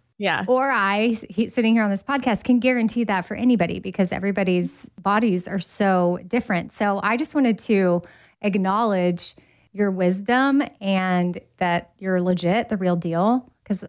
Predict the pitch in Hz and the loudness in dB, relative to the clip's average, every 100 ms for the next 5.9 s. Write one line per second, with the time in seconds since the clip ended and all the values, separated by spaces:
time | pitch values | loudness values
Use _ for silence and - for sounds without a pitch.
0 | 208 226 339 415 330 262 202 - 240 240 | -4 -2 -2 -2 0 0 -2 -2 -2 -2
1 | - 180 170 170 170 185 185 175 196 208 | -2 -2 -2 -2 -2 -4 -6 -4 -4 -2
2 | 240 208 262 311 247 - 226 202 - 294 | -2 0 0 0 -4 -2 0 0 0 0
3 | 285 190 196 208 190 202 254 262 226 226 | 2 2 0 0 -2 -2 0 0 0 0
4 | 208 - - 254 254 214 180 202 294 254 | 0 -2 -2 2 2 2 -2 -2 0 0
5 | - 254 262 247 240 320 403 415 415 | 0 0 2 0 -2 0 2 2 0